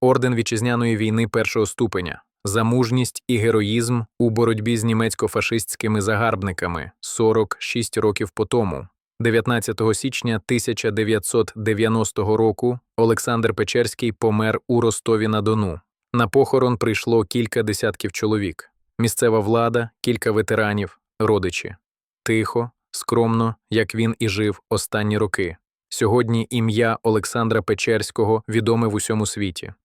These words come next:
Про повстання в Собіборі зняли фільми, написали десятки книг. З двісті п'ятдесяти тисяч євреїв, привезених у Собібор, вижили п'ятдесят три.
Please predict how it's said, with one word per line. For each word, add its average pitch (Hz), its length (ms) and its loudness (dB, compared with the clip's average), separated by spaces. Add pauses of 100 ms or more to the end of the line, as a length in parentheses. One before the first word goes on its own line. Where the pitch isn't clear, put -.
(520)
Про 123 120 4
повстання 123 540 0
в 107 60 -4
Собіборі 113 580 2
зняли 107 340 2
фільми, 110 540 -2 (140)
написали 113 580 0
десятки 104 560 -4
книг. 92 500 -6 (580)
З 107 80 -2
двісті 123 420 0
п'ятдесяти 113 760 0
тисяч 117 500 -2
євреїв, 107 600 0
привезених 107 600 0
у 107 100 -2
Собібор, 104 640 0
вижили 120 500 2
п'ятдесят 107 960 -2
три. 90 300 -2